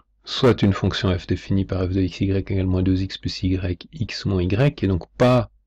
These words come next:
a priori, en tout cas, une fonction des cinq transformations connues de base du plan.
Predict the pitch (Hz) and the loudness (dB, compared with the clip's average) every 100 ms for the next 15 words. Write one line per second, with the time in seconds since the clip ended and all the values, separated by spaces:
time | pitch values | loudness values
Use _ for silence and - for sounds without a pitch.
0 | _ 107 - 101 95 95 92 85 - 95 | _ -10 -2 2 4 4 0 -2 -8 -8
1 | - 87 98 87 82 92 87 - 95 85 | -8 -4 -4 -4 -4 -6 -6 -2 -2 -2
2 | - - - _ - 87 90 - 95 90 | -12 -20 -20 _ -6 -2 -2 0 -2 -2
3 | - 90 - 95 90 - - 90 - - | -4 -6 -4 -2 -2 -2 -4 -6 -8 -4
4 | 98 92 90 87 _ _ _ 127 95 87 | 0 0 0 -4 _ _ _ -4 0 0
5 | 82 82 80 - - - - 101 85 82 | 0 0 -4 -8 -8 -6 -4 -2 -2 -2
6 | 85 95 160 | 2 4 2